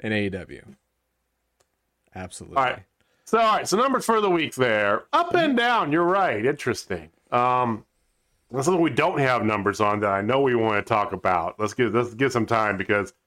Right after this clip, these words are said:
Speaker 2: there's been a lot happening in New Japan.
Speaker 1: Holy shitballs. Like, wow.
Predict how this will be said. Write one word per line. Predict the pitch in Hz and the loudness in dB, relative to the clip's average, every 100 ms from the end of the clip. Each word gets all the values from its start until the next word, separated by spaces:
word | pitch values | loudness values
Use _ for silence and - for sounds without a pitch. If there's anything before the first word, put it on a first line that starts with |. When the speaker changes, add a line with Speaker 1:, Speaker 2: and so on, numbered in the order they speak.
| 135 - | -12 -2
Speaker 2:
there's | 156 147 | 0 0
been | 147 | 0
a | 143 | 2
lot | 143 139 147 143 117 | 2 2 2 0 0
happening | 117 107 104 104 104 98 98 _ _ _ - | 0 0 0 2 2 0 -6 _ _ _ -6
in | 98 92 92 | -4 -2 0
New | 104 104 | 0 0
Japan. | 98 - 92 87 85 - - - - _ _ | -2 -6 -6 -6 -6 -12 -16 -20 -20 _ _
Speaker 1:
Holy | _ - - 156 165 175 170 139 120 104 | _ -10 0 4 6 6 6 4 -2 -4
shitballs. | - - 160 110 113 104 95 92 - - - _ - | -6 0 0 2 2 2 0 -8 -14 -18 -20 _ 0
Like, | 123 123 120 107 - - - - - _ 113 | 4 6 4 0 -10 -20 -20 -20 -20 _ -14
wow. | 113 110 131 131 120 98 87 85 92 | -10 -2 2 4 4 2 -2 -10 -18